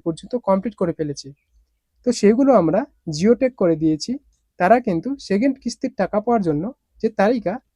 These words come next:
সেই তালিকায় চলে এসেছে বা চলে আসলো। আবার বেশ কিছু বাড়ি গিয়ে দেখলাম তারা উইন্ডো লেভেল পর্যন্ত করে ফেলে রেখেছে, তাদের কাছে আর টাকা নেই। সেই রকম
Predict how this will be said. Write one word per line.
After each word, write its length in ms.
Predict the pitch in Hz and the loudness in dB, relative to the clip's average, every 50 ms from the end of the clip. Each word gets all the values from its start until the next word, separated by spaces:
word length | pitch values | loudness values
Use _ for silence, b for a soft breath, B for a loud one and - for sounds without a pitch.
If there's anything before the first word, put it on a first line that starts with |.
| _ _ | _ _
সেই 140 | - 262 | -6 -4
তালিকায় 380 | - - 190 190 196 214 226 214 - | 0 0 0 0 0 -2 -4 0 0
চলে 140 | 247 233 208 175 160 | 2 2 2 0 0
এসেছে 320 | - 156 147 - - 135 147 - _ _ _ _ _ - | -4 -8 -12 -12 -12 -14 -18 -20 _ _ _ _ _ -4
বা 60 | 226 220 - | -2 0 2
চলে 160 | 226 214 180 147 135 | 2 4 4 2 0
আসলো। 220 | - - 143 139 139 - _ _ _ _ _ _ _ _ _ _ _ _ - | -4 -8 -14 -14 -14 -16 _ _ _ _ _ _ _ _ _ _ _ _ -6
আবার 220 | - 196 240 254 233 180 170 | -2 2 2 2 2 2 2
বেশ 120 | 185 208 208 - | 2 2 2 -2
কিছু 160 | 247 247 - 240 | -4 -4 -2 0
বাড়ি 240 | 175 165 170 214 240 220 | 2 2 2 2 2 2
গিয়ে 120 | 254 247 | 0 0
দেখলাম 340 | 185 151 139 - 147 180 233 277 - _ _ _ _ _ _ _ | 0 -2 -4 -4 -6 -6 -6 -6 -10 _ _ _ _ _ _ _
তারা 140 | 214 220 247 220 185 | 4 6 6 6 4
উইন্ডো 240 | 196 202 220 233 262 | 4 4 4 4 4
লেভেল 280 | 233 196 175 180 220 226 208 | 4 4 4 4 2 2 2
পর্যন্ত 260 | 247 226 233 254 240 247 214 - | 0 0 0 -2 -2 -2 -4 -4
করে 140 | 190 196 185 - | -4 -4 -4 -4
ফেলে 160 | 160 151 151 | -4 -6 -6
রেখেছে, 360 | 147 151 147 - 160 - - 226 285 - _ _ _ _ _ _ _ - | -6 -6 -10 -10 -12 -8 -8 -8 -10 -10 _ _ _ _ _ _ _ -6
তাদের 240 | 151 170 214 262 | 0 0 0 0
কাছে 220 | 269 262 254 254 - | 2 -2 -2 -2 -4
আর 80 | 262 254 - | -4 -4 -4
টাকা 240 | 175 156 - - 170 | -6 -6 -4 -4 -4
নেই। 180 | 160 165 226 285 - _ _ _ _ - - _ - | -4 -4 -4 -6 -8 _ _ _ _ -20 -20 _ -8
সেই 180 | - - 214 233 | -2 0 0 0
রকম 180 | 269 254 285 | 2 0 0